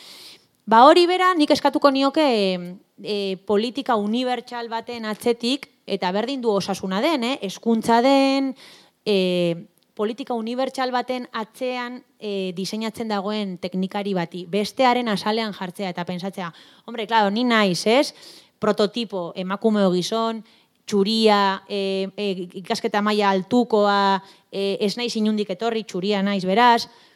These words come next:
Claro, horrek ja kokatzen nau munduan leku oso zehatz batean, eta hortik begiratzen dut mundua,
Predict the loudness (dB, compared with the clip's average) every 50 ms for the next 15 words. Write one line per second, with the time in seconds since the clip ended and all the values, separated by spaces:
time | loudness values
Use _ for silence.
0 | _ _ _ -2 0 2 4 2 2 2 0 -2 -2 -4 -6 -6 -4 -2 0 0
1 | 0 0 -2 -4 -6 -4 -2 -2 -2 -2 -4 -6 -6 -4 -4 -2 -4 -4 -4 -6
2 | -6 -4 -4 -4 -4 -4 -2 -2 -2 -2 -2 -4 -8 _ _ _ _ _ _ _
3 | _ _ _ _ _ _ _ -14 -12 -12 -12 -12 -12 -8 -6 -6 -6 -6 -8 -6
4 | -4 -2 -2 -2 -2 -2 -2 -2 -4 -4 -6 -8 -8 -8 -8 -8 -10 -10 -10 -10
5 | -8 -8 -8 -8 -8 -8 -10 -12 -10 -8 -8 -8 -6 -4 -4 -4 -4 -4 _ -20
6 | -20 -18 -14 -12 -12 -10 -10 -10 -10 -12 -14 -16 -14 -12 -12 -10 -10 -8 -8 -6
7 | -6 -6 -6